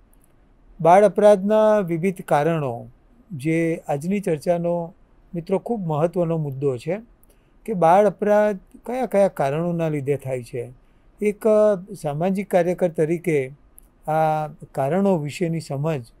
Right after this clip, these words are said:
એ ખૂબ અગત્યની બની રહે છે. એટલે સૌથી પહેલાં એ આપણે આ બાળ અપરાધ કયા કારણોસર થાય છે એ અલગ અલગ કારણો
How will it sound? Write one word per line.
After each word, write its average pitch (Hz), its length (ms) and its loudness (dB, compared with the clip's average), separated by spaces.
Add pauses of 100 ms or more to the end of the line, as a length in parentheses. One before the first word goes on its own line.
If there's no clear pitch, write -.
(360)
એ 156 400 -4 (240)
ખૂબ 247 220 -4
અગત્યની 151 480 -2
બની 139 300 -6
રહે 147 160 -2
છે. 202 260 -8 (560)
એટલે 190 160 -2
સૌથી 170 340 -4
પહેલાં 165 520 2 (640)
એ 170 360 0 (140)
આપણે 156 440 0 (520)
આ 156 320 0 (140)
બાળ 170 240 4
અપરાધ 175 480 4 (240)
કયા 226 180 6
કારણોસર 160 640 0
થાય 135 260 -6
છે 131 340 -4 (480)
એ 165 400 0
અલગ 180 360 0
અલગ 180 200 4
કારણો 156 680 -2